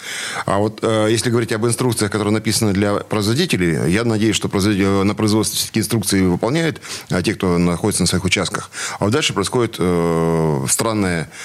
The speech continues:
история, когда, например, э, положено определенное количество присадки определенного типа залить для того, чтобы... э, э, октановое число у бензина соответствовало нормам,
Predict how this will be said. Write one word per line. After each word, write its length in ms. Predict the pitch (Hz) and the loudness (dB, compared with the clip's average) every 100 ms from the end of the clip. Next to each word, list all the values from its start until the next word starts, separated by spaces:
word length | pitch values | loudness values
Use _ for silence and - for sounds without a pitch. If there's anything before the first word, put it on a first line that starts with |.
| - | -4
история, 460 | 101 95 117 87 76 | -2 0 2 2 0
когда, 240 | 87 98 | 0 0
например, 420 | 101 98 98 98 | 0 2 2 0
э, 300 | - 90 90 87 | 0 0 0 0
положено 420 | 107 110 90 95 | 0 2 2 0
определенное 440 | 90 95 107 101 92 | 0 0 2 2 2
количество 320 | 101 92 - | 0 0 -2
присадки 500 | - 101 107 87 - | 0 0 0 -2 -2
определенного 420 | 80 98 101 101 | -2 2 2 2
типа 320 | 92 95 90 | 2 0 0
залить 380 | 82 98 101 82 - - - - | 0 2 0 -2 -8 -10 -6 -2
для 140 | 101 | 0
того, 140 | 107 | 0
чтобы... 340 | 90 92 92 95 | 0 0 2 0
э, 520 | 85 90 87 87 85 82 - - - - - | 0 2 2 2 2 0 -2 -8 -14 -14 -6
э, 300 | - 80 82 - | -2 0 0 -2
октановое 440 | 101 - 101 98 | -4 -2 0 0
число 380 | 90 - 98 73 - | 0 0 0 0 -4
у 340 | 78 78 - | -2 -2 0
бензина 420 | 104 107 101 98 | 2 2 2 2
соответствовало 560 | 87 101 170 175 - 85 | 2 0 0 0 0 2
нормам, 400 | 95 82 76 - | 2 2 -2 -4